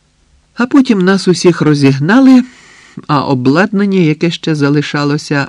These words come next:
розтягли по відомчих норах. Пам'ятаєш Г К Ч П? Планувалося, що все буде тишком-нишком, ніяких заворушень,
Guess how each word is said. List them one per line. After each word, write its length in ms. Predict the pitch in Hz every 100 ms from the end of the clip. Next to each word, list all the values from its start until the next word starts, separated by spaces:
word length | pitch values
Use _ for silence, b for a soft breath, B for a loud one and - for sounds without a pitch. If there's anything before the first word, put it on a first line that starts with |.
| -
розтягли 800 | 143 143 - - 120 123 180
по 220 | 240 - 120
відомчих 680 | 117 120 143 160 143 - 101
норах. 580 | 92 82 73 65 - _ _ _ _ _ _ _ _ _ _ _ _ _ _ -
Пам'ятаєш 720 | 147 139 139 262 262 147 - _ _ -
Г 200 | 139 143
К 140 | 139
Ч 140 | 131 170
П? 220 | - - _ _ _ _ _ _ _ _ _ _ -
Планувалося, 760 | 127 117 113 110 151 175 -
що 260 | 127 - 120
все 360 | - - 117
буде 340 | 123 131 143 147 -
тишком-нишком, 880 | 98 101 - 131 170 226 147 - 82 - _ _ _ _ -
ніяких 480 | 123 127 180 110 110
заворушень, 760 | 127 104 104 113 180 - 175